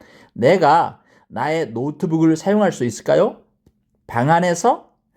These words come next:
Sure, 물론입니다. Of course. We have a P C in the room. 방에 피씨가 있습니다만은 당신은 당신 것을 사용할 수 있습니다. 사용해도 좋습니다. 이 말이겠죠?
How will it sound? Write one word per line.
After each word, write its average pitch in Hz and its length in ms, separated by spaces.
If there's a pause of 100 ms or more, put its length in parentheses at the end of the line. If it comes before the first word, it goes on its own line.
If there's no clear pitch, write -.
(200)
Sure, 262 680
물론입니다. 147 840
Of 147 280
course. 123 720 (580)
We 240 60
have 240 260
a 214 120
P 269 200
C 262 180
in 220 120
the 214 100
room. 220 300
방에 196 340
피씨가 247 400
있습니다만은 196 800 (300)
당신은 151 540
당신 127 380
것을 165 500 (160)
사용할 196 420
수 135 140
있습니다. 147 400
사용해도 175 400
좋습니다. 139 440
이 - 60
말이겠죠? 202 520